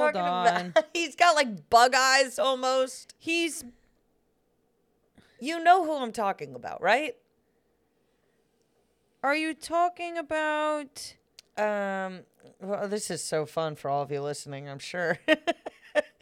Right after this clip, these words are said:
Speaker 1: But it's the guy, um,
Speaker 2: <laughs> Jesus Christ.
Speaker 1: <laughs> he's in Superbad.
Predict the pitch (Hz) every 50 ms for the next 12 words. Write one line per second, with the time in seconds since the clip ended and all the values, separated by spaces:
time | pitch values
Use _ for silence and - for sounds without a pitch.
0 | - - - - - - _ _ 320 320 311 320 330 - - - - 262 285 226
1 | - - - 294 302 311 320 330 339 330 320 320 320 320 294 - - - 247 247
2 | 247 240 240 240 240 233 233 226 226 247 - - - - - - _ 277 247 254
3 | 233 214 - - - - 196 233 247 202 156 170 185 160 - - - - 196 -
4 | 160 165 - 220 254 240 - - 302 285 - - 311 311 - 370 330 320 311 -
5 | - - - - - - _ - 311 359 403 440 427 415 - - - 370 381 269
6 | 240 226 202 165 143 98 - -